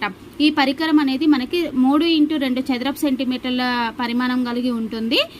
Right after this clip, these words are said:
అలాగే జీరో పాయింట్ సెవెన్ ఫైవ్ వోల్ట్ల విద్యుత్ని కూడా ఉత్పత్తి చేయవచ్చు అనమాట ఈ పరికరం ద్వారా. ఈ పరికరం అనేది శుభ్రమైన జలాల జ-, ఆ, జలాల సాయంతోటే కాక లవణ జలాలు, బురద నీటి సాయంతో కూడా పనిచేస్తుందన్నమాట. ఇది ఫోర్త్ సెప్టెంబర్ ట్వంటీ ట్వంటీ ఫైవ్ కరెంట్ అఫైర్స్.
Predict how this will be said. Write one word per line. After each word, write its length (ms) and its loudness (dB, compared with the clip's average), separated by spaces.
అలాగే 320 2
జీరో 280 0
పాయింట్ 280 2
సెవెన్ 260 0
ఫైవ్ 260 -2
వోల్ట్ల 340 0
విద్యుత్ని 520 -2
కూడా 220 -2
ఉత్పత్తి 440 -4
చేయవచ్చు 340 -2
అనమాట 260 -4
ఈ 100 2
పరికరం 500 -4
ద్వారా. 320 0
ఈ 100 2
పరికరం 460 0
అనేది 280 2
శుభ్రమైన 560 2
జలాల 420 0
జ-, 100 -4
ఆ, 140 -4
జలాల 400 0
సాయంతోటే 600 -2
కాక 260 -4
లవణ 340 0
జలాలు, 400 0
బురద 280 -4
నీటి 240 0
సాయంతో 460 -4
కూడా 220 -4
పనిచేస్తుందన్నమాట. 840 -6
ఇది 240 -2
ఫోర్త్ 360 -4
సెప్టెంబర్ 520 -6
ట్వంటీ 260 -6
ట్వంటీ 260 -10
ఫైవ్ 140 -6
కరెంట్ 300 -12
అఫైర్స్. 280 -6